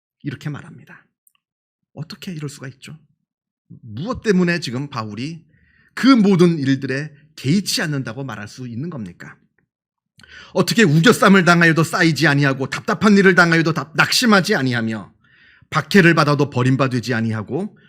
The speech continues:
거꾸로 뜨림을 당하여도 망하지 않을 수가 있는 겁니까? 이 말씀을 이해하기 위해서는 바로 앞에 있는 칠 절 말씀을 보아야 합니다. "우리가 이 보배를 질그릇에 가졌으니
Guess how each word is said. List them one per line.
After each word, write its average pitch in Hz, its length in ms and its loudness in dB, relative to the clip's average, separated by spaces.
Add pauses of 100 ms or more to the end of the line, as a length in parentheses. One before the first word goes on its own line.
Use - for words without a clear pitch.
(200)
거꾸로 127 460 -6
뜨림을 110 320 -4
당하여도 95 460 -8
망하지 113 400 -10
않을 127 180 -8
수가 131 480 -12 (340)
있는 104 240 -10
겁니까? - 520 -20 (1300)
이 139 120 -4
말씀을 139 380 -2
이해하기 107 420 -8
위해서는 98 320 -12
바로 120 240 -14
앞에 - 220 -16
있는 90 320 -16 (500)
칠 - 260 -10
절 170 200 -4
말씀을 110 400 -8
보아야 - 260 -18
합니다. - 420 -20 (680)
"우리가 151 360 2
이 147 280 0
보배를 135 460 0
질그릇에 147 520 0
가졌으니 107 640 -8